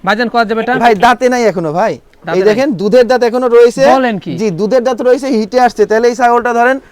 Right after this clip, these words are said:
Speaker 2: দুই দাঁত হতে হতে কিন্তু একবার বাচ্চা দিয়ে ফেলবে ভাই।
Speaker 1: জি, জি।
Speaker 2: দীর্ঘদিন বাচ্চা নিতে পারবে, আর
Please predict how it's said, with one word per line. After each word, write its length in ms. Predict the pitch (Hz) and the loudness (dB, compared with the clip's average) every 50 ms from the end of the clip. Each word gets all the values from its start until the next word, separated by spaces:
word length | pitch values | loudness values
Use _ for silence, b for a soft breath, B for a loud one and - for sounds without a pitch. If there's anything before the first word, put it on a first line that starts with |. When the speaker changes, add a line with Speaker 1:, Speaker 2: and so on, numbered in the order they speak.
| b b | b b
Speaker 2:
দুই 200 | 165 170 214 254 247 | -12 -6 -4 -2 2
দাঁত 180 | 254 254 - 247 | 2 2 2 2
হতে 200 | 247 247 247 247 | 0 2 2 0
হতে 160 | 247 233 254 247 | 0 2 0 0
কিন্তু 220 | 254 269 233 220 262 | -2 -2 -2 0 0
একবার 240 | 247 220 226 240 214 | 0 2 0 0 2
বাচ্চা 260 | 233 240 - - 262 | 0 0 0 -2 -4
দিয়ে 180 | 220 262 254 240 | -4 -2 -2 0
ফেলবে 260 | 240 226 214 202 190 170 | 0 2 2 2 0 2
ভাই। 180 | 170 165 151 156 | 2 0 0 -2
Speaker 1:
জি, 100 | 214 196 170 151 | -4 -6 -6 -8
জি। 60 | 135 127 - - | -10 -12 -12 -8
Speaker 2:
দীর্ঘদিন 420 | 226 294 302 262 285 269 254 269 262 226 | -4 -2 0 2 2 2 2 2 0 2
বাচ্চা 260 | 254 254 247 - 240 | 2 2 2 2 0
নিতে 180 | 220 220 180 - 202 | 0 0 0 2 2
পারবে, 160 | 180 180 185 | 2 2 2
আর 80 | 180 | 0